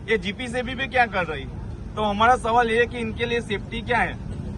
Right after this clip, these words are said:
छोटे लोग हैं, छोटे अपने परिवार के लिए भरण पोषण करके उनके परिवार को चला रहे हैं लोग,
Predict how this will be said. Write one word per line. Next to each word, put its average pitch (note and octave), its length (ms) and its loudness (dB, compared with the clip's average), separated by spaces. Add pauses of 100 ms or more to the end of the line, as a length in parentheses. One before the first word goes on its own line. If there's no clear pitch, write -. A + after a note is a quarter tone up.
(340)
छोटे A3 300 4
लोग A#3+ 200 4
हैं, A#3+ 140 4
छोटे A3+ 300 -2
अपने A#3 200 0
परिवार A3 460 2
के A3+ 140 0
लिए A3+ 140 2
भरण G3 280 2
पोषण G#3+ 360 -4
करके G#3+ 260 -2
उनके G#3 220 -4
परिवार G3+ 420 0
को G3+ 140 -4
चला F#3 280 4
रहे E3 220 0
हैं C#3 140 -4
लोग, - 160 -8